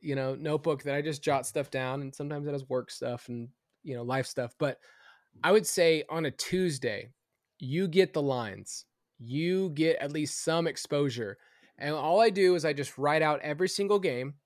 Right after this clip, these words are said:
you know, just write, you know, it's the Titans playing the Jaguars. And y-, I'm just gonna identify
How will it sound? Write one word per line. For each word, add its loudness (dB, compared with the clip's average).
you -2
know, 0
just -4
write, 0
you -8
know, -8
it's -10
the -6
Titans 2
playing 0
the 0
Jaguars. -4
And 4
y-, -10
I'm 6
just 2
gonna 2
identify 0